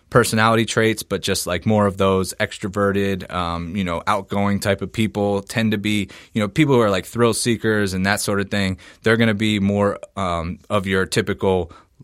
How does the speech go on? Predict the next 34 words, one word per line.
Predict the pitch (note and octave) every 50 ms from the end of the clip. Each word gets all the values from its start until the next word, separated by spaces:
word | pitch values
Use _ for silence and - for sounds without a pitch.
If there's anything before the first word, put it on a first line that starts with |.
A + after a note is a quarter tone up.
| - _ _ _ _
dopamine | - C#3 B2 - C3 A#2 A2+ A2 G#2+ G2+
dominant | F#2+ G#2 G2 G2 G2+ G2 G2 -
or, | - F#2+ F#2+ F#2 F2+ F2+ -
you | G#2 G2
know, | F#2 F2+ E2+
produce | - - A2 G#2 A#2 A2 - -
low | G2+ G#2 G2+ G2
levels | F#2 F#2 F#2 F2+ F#2 F2 -
of | F#2 F2+ -
dopamine | F#2+ F2+ F2 - F2+ F2 F2 F2 E2+ E2 E2 - - - - - _ _
and | - - G#2 G2+ G2 F#2 F2+ F2 E2 - - _
will | G#2 G#2 G#2 G2+
be | G2+ G#2
more | G2+ G#2 G#2 F#2+
susceptible | F2 - F#2+ - - A#2 G#2+ - - F#2+ E2 F#2+ F2+ F2 F2
to | - - G2 F#2 F2+ E2+ E2 - - _ _ _ _
depleting. | - F#2+ F2 - A#2 A2+ G#2 F2+ D2+ C#2+ - - _ _ _ - _ -
And | E2 - F#2 F#2 F#2+ G2+
then | A2 G#2+ G#2+ G2 F#2 F2 - _ _ _ _ _
the | - F2+
other | D3 E3+ F3 D#3+
issue | B2+ B2+ C3 C3 - A#2+ A2
that | A2 A2 G2+ -
can | - A2 G2
possibly | - A#2 G#2+ G2+ - G#2 G2 G2+
come | G2 - - G#2+ G2
up | G2 G2+ G2 F2+ - - - _ _ _ -
is | F2 G2 G2+ G2+ G2+ F#2+ F#2 - -
if | - G#2+ G#2+ - -
you | G#2+ G#2 G2+
desensitize | F#2 - A#2 B2 A#2+ - - - B2+ D3 C#3+ - C3+ - - A2+ G2 F#2+ F#2 F2 F#2 - - - - - _ _
your | - G#2 G#2
dopamine | G#2 F#2 A#2 A2+ A2 F#2+ A2 G2+ G#2 G#2 G#2 G2 F#2+
receptors. | F2+ F2 - - B2+ A#2+ - - - D#2+ C2 - - - -